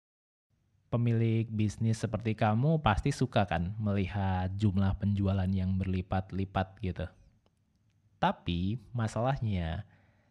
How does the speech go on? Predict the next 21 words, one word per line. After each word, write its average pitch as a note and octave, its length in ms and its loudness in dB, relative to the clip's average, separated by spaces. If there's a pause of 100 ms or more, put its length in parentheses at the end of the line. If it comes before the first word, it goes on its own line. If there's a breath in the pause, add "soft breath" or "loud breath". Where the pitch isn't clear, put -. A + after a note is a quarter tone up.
(120)
kadang D#3 400 0
ketika A#2+ 400 -2
kita G#2+ 400 0 (1300 soft breath)
mau A#2 240 0
melihat G#2+ 480 0
penjualan G#2+ 480 2
yang A2 240 2
berlipat-lipat, G2+ 800 -2
kita A2+ 320 -2
tuh F3 400 -2
terlalu G#2+ 960 0
bergantung A2 480 0
banget A2 320 0
sama G#2 400 -2
budget G#2 400 -4
periklanan. F#2+ 720 -6
Jadi, F#2 560 -4
ah, - 240 -16
mau C3+ 400 0
ningkatin C3+ 480 -2
sales, C#3 400 -2